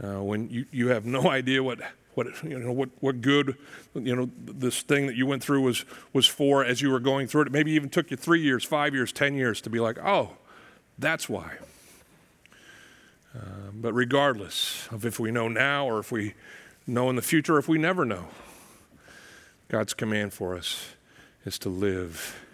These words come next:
in joy. It's what really matters. Um, I trust you'll join with me in being grateful to God our Father, uh, for, um, strengthening Jesus in his choice to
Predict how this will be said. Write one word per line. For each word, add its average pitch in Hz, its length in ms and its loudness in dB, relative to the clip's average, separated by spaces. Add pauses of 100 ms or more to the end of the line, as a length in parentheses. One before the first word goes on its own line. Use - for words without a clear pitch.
(960)
in 95 160 -8
joy. 98 240 0
It's - 180 -8
what 131 100 -4
really 113 200 0
matters. 113 420 -6 (1600)
Um, 95 360 -4 (680)
I 113 100 0
trust - 420 -2
you'll 107 120 -2
join 104 320 -2
with 98 180 -6
me 104 120 -4
in 95 120 -4
being 98 240 -2
grateful 95 360 0
to 87 240 -8 (440)
God 107 240 2
our 101 120 2
Father, 92 520 -2 (260)
uh, 101 180 -8
for, 95 360 -4 (460)
um, 95 400 -8 (600)
strengthening 139 720 2
Jesus 110 540 2
in 117 100 -2
his 117 240 0
choice 101 400 0
to 101 240 -2